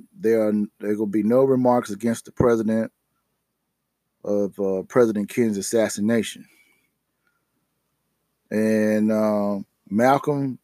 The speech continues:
disagrees with Elijah Muhammad. It is a perfect opportunity to speak about some things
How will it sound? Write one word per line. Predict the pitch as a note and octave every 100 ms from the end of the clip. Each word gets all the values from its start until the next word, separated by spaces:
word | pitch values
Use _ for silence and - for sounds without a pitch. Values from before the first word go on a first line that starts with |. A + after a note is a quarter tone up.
| -
disagrees | A2 C3 A#2 A#2+ B2+ A#2
with | A#2 A2
Elijah | - G#2+ A#2 A2+
Muhammad. | A#2 A2+ A#2+ A#2+ A#2+ B2 - _ _ _ _ _ _ _ -
It | A#2
is | A2 G2+
a |
perfect | - A#2+ G#2+ A2+
opportunity | G#2+ G2+ - C#3 B2+ A#2+ A#2+ A#2+ _ _ _ _ _
to | -
speak | G2 - C3+ C3+
about | A#2 A#2 A#2+ A2
some | A2 A2+
things | B2 B2+ C3 C3 -